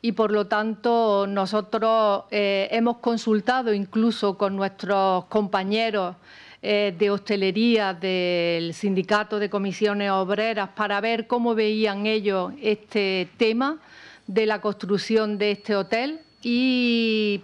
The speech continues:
prefieren que exista un hotel a tres. No, no estamos a favor de la masificación. Y, por lo tanto, nosotros, como estamos dudosos en algunos aspectos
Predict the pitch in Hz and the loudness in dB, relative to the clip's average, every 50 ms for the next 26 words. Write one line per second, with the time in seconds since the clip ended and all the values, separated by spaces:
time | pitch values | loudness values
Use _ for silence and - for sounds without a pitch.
0 | - - 220 208 202 - - 226 240 247 247 262 247 233 233 233 214 208 - - | -4 0 0 0 0 0 0 2 2 2 2 0 -2 -2 0 -2 -2 -2 0 -2
1 | 233 226 - - 233 214 214 214 214 208 208 202 202 220 214 214 208 196 190 190 | -2 -2 -2 -2 -2 -2 0 0 0 0 0 0 0 0 0 0 0 -2 -2 -2
2 | - 202 220 269 320 - - - - _ _ _ _ _ 202 202 208 208 208 208 | -4 -4 -4 -4 -4 -8 -14 -20 -20 _ _ _ _ _ -4 0 2 2 4 4
3 | 208 208 202 202 202 202 214 220 220 220 - 233 220 226 214 214 208 208 202 - | 4 4 2 2 0 0 0 -2 -2 -2 -2 -2 0 0 2 2 2 2 2 0
4 | 202 196 202 208 208 202 202 180 202 202 202 196 196 196 185 - 202 - - 190 | 0 2 4 4 2 2 0 0 0 0 0 0 -2 -4 -6 -6 -8 -8 -8 -4
5 | - 202 190 190 - 226 240 269 302 - - - - - - - - - - - | -2 -4 -2 0 0 0 0 0 0 -4 -10 -18 -20 -20 -20 -20 -20 -20 -20 -20
6 | - - - - - - - - - - - - _ _ - 262 - 254 254 254 | -20 -20 -20 -20 -20 -20 -20 -20 -20 -20 -20 -20 _ _ 0 2 2 2 2 2
7 | 254 240 - 269 262 277 277 233 - 302 294 294 294 285 262 240 233 226 208 - | 0 0 0 0 0 0 -2 -2 0 0 2 2 2 2 2 2 0 0 0 0
8 | 254 247 - - 269 240 269 269 269 269 269 247 247 - - - 247 240 233 233 | -2 -2 0 -2 0 2 2 4 4 4 2 0 -2 -8 -4 0 0 2 2 0
9 | 220 - - 240 247 254 254 262 269 262 262 262 254 233 247 - 190 180 247 240 | -2 -2 -4 -2 -2 0 0 2 2 2 4 2 0 -2 -4 -8 -2 2 4 6
10 | 240 262 262 269 262 - - 220 196 180 175 170 - - - _ - _ - 220 | 6 6 4 2 0 -2 -2 -2 -2 -2 -4 -8 -14 -20 -20 _ -18 _ -2 0
11 | 226 214 208 202 202 208 233 233 240 240 240 233 226 226 214 220 214 214 208 202 | 0 2 2 0 0 0 2 2 2 2 4 4 4 4 4 4 4 4 4 4
12 | 196 196 - - 240 240 240 240 - - 208 180 165 170 | 2 0 -2 -2 -2 -2 -2 -6 -8 -6 -4 -4 -4 -6